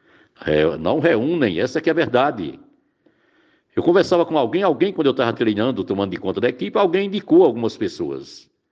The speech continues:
"Ah, é bom, faz isso e aquilo." Quando o rapaz chegava, até alguns eu já conhecia. E não era nada daquilo que haviam informado. Nada, nada, nada.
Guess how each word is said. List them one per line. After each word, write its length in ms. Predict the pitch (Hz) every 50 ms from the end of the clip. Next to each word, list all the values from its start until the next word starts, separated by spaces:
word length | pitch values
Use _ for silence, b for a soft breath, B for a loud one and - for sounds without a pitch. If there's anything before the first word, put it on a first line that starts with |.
| _ _ _
"Ah, 280 | - 120 156 185 180 135
é 60 | 117
bom, 380 | 92 - 135 151 170 160 139
faz 260 | 110 143 127 101 80 107
isso 260 | 151 160 - - 123
e 40 | 104
aquilo." 300 | 90 - - 147 160 170
Quando 160 | - 220 220
o 40 | 208
rapaz 300 | 147 131 95 113 104 92
chegava, 640 | - - 90 - 143 160 156 104 82 82 73 67 - b b b b b b b b b b b b b b b b b b b _
até 220 | 427 - - 392
alguns 320 | 392 - - 151 185 190 151
eu 100 | 165 143
já 100 | 143 143
conhecia. 680 | 143 117 95 - - - 107 95 80 67 64 64 - - _ _ _ _ _ _ _ _ _ _ _
E 260 | 294 311 311 294 294
não 180 | 185 190 196 190
era 160 | 185 185 180
nada 280 | 156 147 170 185 170 165
daquilo 380 | 156 131 - - 151 160 151
que 100 | 143 156
haviam 340 | 147 117 98 107 123 120 113
informado. 580 | 110 - - 92 73 78 76 69 71 69 - - - _ _ _
Nada, 480 | - - 175 165 160 156 151 139 139 131
nada, 500 | 131 131 127 123 120 123 113 104 113 107
nada. 540 | 104 95 82 78 73 - 73 67 62 -